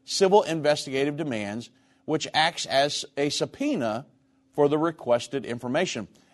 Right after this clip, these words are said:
And the states, um, again, led by,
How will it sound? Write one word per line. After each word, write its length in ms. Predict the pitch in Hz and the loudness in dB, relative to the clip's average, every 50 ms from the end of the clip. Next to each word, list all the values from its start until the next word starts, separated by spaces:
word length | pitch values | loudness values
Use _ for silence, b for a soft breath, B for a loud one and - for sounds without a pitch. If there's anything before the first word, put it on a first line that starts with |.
| b b | b b
And 160 | 143 156 160 | -4 -2 0
the 80 | 156 147 | -2 -2
states, 540 | - - 262 247 220 214 214 - - - - _ _ _ _ _ _ - | 0 2 4 6 6 6 4 2 -4 -10 -14 _ _ _ _ _ _ 4
um, 380 | 139 147 143 139 135 131 127 127 | 6 8 8 8 8 6 6 4
again, 380 | - 151 156 175 214 180 151 151 | 2 2 6 6 4 4 6 4
led 200 | 160 165 165 156 | 4 4 6 8
by, 300 | 170 165 165 170 170 | 10 10 10 8 6